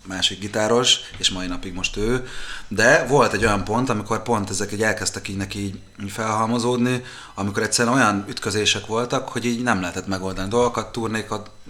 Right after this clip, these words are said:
maradtak el, úgyhogy, vagy nem elmaradtak, de hogy nem tudott eljönni, koncertekre nem, nem tudott eljönni, és akkor mindig így, így össze-visszaság volt, és ez egy ilyen, azért ez, ez nem volt jó hatással senkire se,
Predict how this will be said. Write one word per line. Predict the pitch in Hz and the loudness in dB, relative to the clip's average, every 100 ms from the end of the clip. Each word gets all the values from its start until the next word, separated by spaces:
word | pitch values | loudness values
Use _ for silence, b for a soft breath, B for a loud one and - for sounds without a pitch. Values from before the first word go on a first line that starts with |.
| 107 - | -18 -12
maradtak | 107 104 98 104 104 | -8 -6 -6 -6 -6
el, | |
úgyhogy, | 101 95 101 | -6 -6 -8
vagy | 101 | -8
nem | 123 113 | -2 0
elmaradtak, | 104 104 101 110 | 2 0 -2 -4
de | 101 | -2
hogy | 98 98 | -2 -2
nem | 98 101 | -2 -2
tudott | 107 101 | -4 -4
eljönni, | 110 104 101 104 101 B B | -2 0 0 -2 -6 B B
koncertekre | - 107 101 104 104 101 | -6 -2 0 0 -2 -2
nem, | 101 101 101 - - | -2 -2 -4 -10 -8
nem | 110 | -6
tudott | 107 104 | -4 -2
eljönni, | 107 104 104 101 107 101 B B B B | 2 2 2 0 -2 -6 B B B B
és | B | B
akkor | - 123 | 2 4
mindig | 135 107 | 4 2
így, | 107 101 120 | 0 -4 -4
így | 113 | 0
össze-visszaság | 110 - 107 104 - - 107 | 2 2 0 -2 0 0 2
volt, | 117 117 | 2 2
és | 113 | 2
ez | |
egy | 110 | 2
ilyen, | 113 113 110 | 2 2 0
azért | 110 113 | -2 4
ez, | 120 117 - - - | 4 4 0 -4 -4
ez | |
nem | 104 98 | 0 0
volt | 85 80 | 0 -8
jó | 87 | -10
hatással | 87 80 78 92 92 90 - | -12 -8 -6 -4 -4 -8 -12
senkire | - 87 87 101 101 | -10 -8 -6 -2 2
se, | 120 113 | 4 4